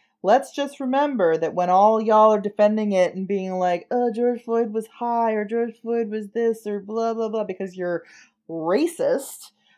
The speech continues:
um, let's just remember that even if he was guilty,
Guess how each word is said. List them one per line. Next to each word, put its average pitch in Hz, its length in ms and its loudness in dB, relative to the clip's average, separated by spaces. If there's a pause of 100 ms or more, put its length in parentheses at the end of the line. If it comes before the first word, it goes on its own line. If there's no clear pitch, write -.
(120)
um, 180 560 2
let's 214 320 0
just 330 260 -4
remember 262 340 0
that - 220 -2 (120)
even 453 420 0
if 427 160 2
he 403 280 -8
was 359 500 4
guilty, 208 720 0